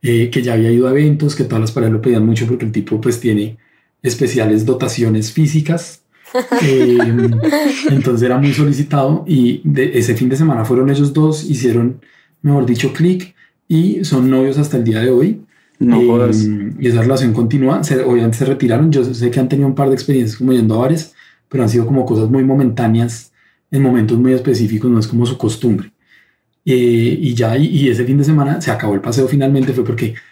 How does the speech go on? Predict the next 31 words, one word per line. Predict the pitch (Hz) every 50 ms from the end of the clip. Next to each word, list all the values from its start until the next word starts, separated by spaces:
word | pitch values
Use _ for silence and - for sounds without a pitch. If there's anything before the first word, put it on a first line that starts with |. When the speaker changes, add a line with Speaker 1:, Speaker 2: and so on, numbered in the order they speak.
| _ _ _ _ _ _ _
Speaker 1:
primero | - 127 127 139 190 175
pues | 160 139
yo | 120
ya | 113
los | 117 127 127
estaba | - - - 104 104
matando | 117 120 107 110 101 104 113
del | 117 117
hambre | 110 107 110
porque | 110 135 120 117
me | 120 104
tocaba | 113 107 107 107
entregar | 98 - 123 120 107 101
la | 101
finca. | - - 113 113 - - _ _ _ _ _ _ _ _ _ _
Y | - 156
por | 143 151 151
otro | 156 156 160 160 165
lado, | 160 165 165 160 156 175 156 - - _ -
em, | 135 131 127 123 120 117 113 110 110 107 107 104 107 110 _ _ _ _ _ _ _ _ _ _ _ -
una | 139 135 127 135 139
niña | 147 151 147 143 143 147 156 - - 147 156 - -
llegó, | - 160 - 127 117 113 117 107 107 -
que | - - 117
además | 110 107 107 104 - -
era | 127 117 123
una | 131 135 139
niña | 143 139 135
que | 139
estaba | 139 - 131 113
como | 113 127 131 127 120 120